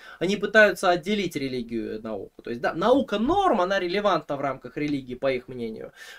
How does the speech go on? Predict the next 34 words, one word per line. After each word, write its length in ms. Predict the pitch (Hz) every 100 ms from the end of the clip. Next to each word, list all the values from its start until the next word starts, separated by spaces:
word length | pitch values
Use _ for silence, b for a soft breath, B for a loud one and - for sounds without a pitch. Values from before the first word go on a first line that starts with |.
| B
То 80 | 156
есть, 180 | 151 -
э, 200 | 147 147
наука 360 | 170 214 220
и 40 | 190
религия 340 | 185 196 175
не 140 | 175 190
имеют 260 | 190 147
противоречия, 720 | 139 127 135 135 127 117 - 139
но 260 | 143 131
наука, 460 | 127 175 185 139 131
она 200 | 120 117
об 120 | 113
одном, 480 | 139 214 302 349 320
о 160 | - 160
нашем 320 | 180 175 175
тварном 420 | 175 180 175 165 165
мире, 340 | 170 165 156 B B B
а 160 | 151 170
религия, 400 | 180 302 226 185
она 260 | 202 226
о 40 | 214
другом 440 | 156 143 131 117
уже, 160 | 107 113
о 280 | 104 90 98
метафи-, 320 | 127 165 220
о 80 | 190
метафизике 640 | 190 208 226 277 214 180
и 200 | 147 135
этике, 260 | 123 - -
по 160 | -
сути, 240 | - - -
получается. 680 | - - - 127 - - 170 - B B B B B _ -
<clears throat> 640 | 202 208 208 170 123 -